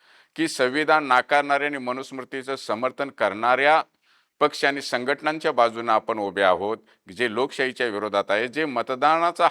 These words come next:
हक्कच तुमचा काढून घ्यायच्या बाजूनं आहेत, अशा लोकांच्या बाजूनं आहोत, याचा प्रत्येक मतदारानं, जनतेनं विचार करावा. नुकत्याच बिहारच्या निवडणुका झाल्या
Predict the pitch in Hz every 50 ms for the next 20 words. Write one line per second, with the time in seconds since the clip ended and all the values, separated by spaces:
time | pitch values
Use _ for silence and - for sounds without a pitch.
0 | - 156 160 - _ - 214 185 - - 135 131 - 135 131 - 117 117 117 117
1 | 120 110 110 110 110 104 - 110 101 107 104 98 90 101 101 98 98 95 90 101
2 | 107 117 117 - _ _ _ _ _ _ - - 95 - - 139 143 147 147 156
3 | 151 - _ _ _ _ _ - 127 - _ _ 110 107 113 113 - 131 131 131
4 | 120 131 127 113 113 110 107 98 107 107 107 101 98 104 110 110 101 92 90 -
5 | - 120 123 120 _ 107 92 - _ - 120 131 131 - 98 92 95 92 - 101
6 | 101 120 123 117 110 101 87 90 95 104 95 92 90 87 90 - - 117 113 117
7 | 120 110 95 - - 117 120 127 117 - 98 87 82 78 78 78 78 76 - _
8 | _ _ _ _ _ - 110 110 101 - _ 143 143 147 139 127 107 117 113 113
9 | 123 127 123 - - 127 120 117 117 113 104 101 104 101 95 95 - - 95 85
10 | 80 78 69 60 57